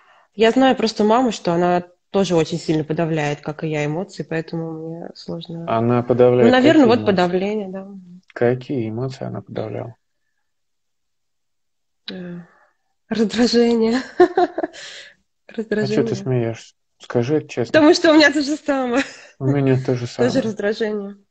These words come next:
Speaker 2: Я тоже очень подавляю раздражение. А теперь знаешь, как твоя мама подавляла раздражение? Хочешь, я тебе расскажу? Я должна быть правильной,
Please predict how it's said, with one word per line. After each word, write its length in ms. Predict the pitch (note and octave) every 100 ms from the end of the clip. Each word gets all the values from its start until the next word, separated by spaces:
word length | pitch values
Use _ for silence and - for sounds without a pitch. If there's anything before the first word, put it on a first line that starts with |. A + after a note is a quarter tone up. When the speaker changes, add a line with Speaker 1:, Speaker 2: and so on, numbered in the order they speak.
| _ _ _ -
Speaker 2:
Я 160 | B2
тоже 260 | A#2+ C3 A#2+
очень 240 | A2+ A2+
подавляю 460 | - - A2 A2+ A2
раздражение. 640 | A2 G#2+ A2+ A2+ A2 G#2+ _ _ -
А 60 | A#2+
теперь 340 | B2+ B2+ C3
знаешь, 240 | A#2 D#3+ F3+
как 140 | - -
твоя 200 | A2+ G#2+
мама 220 | G#2+ G2+
подавляла 460 | G#2+ G#2+ G#2+ G#2 G#2+
раздражение? 520 | G2+ G#2 G#2 G#2+ G#2
Хочешь, 240 | - F#2+
я 40 | -
тебе 80 | G2+
расскажу? 440 | G2+ - G#2+ G#2 - _ _ _ _ _ _ _ _ _ _ _ _ _ _ _ _ _ B2
Я 300 | C3 A#2 G#2+
должна 400 | A2+ G#2+ B2 A#2
быть 320 | A2 - - _
правильной, 560 | - C3+ C#3+ A#2 G2+